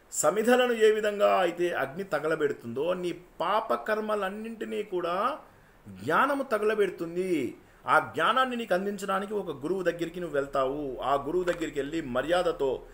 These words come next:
అతడికి సరైనటువంటి ప్రణామాలు చేస్తూ, సరైనటువంటి ప్రశ్నలు వేస్తూ, ఓపికగా ఆయన దగ్గర జ్ఞాన సంపదని తెలుసుకోవాలి. అప్పుడు ఈ జ్ఞానం అనేటటువంటి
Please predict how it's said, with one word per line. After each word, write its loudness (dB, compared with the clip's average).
అతడికి -2
సరైనటువంటి 2
ప్రణామాలు -2
చేస్తూ, -6
సరైనటువంటి -2
ప్రశ్నలు -4
వేస్తూ, -4
ఓపికగా 4
ఆయన 0
దగ్గర 0
జ్ఞాన -2
సంపదని -6
తెలుసుకోవాలి. -4
అప్పుడు 2
ఈ -2
జ్ఞానం 0
అనేటటువంటి -2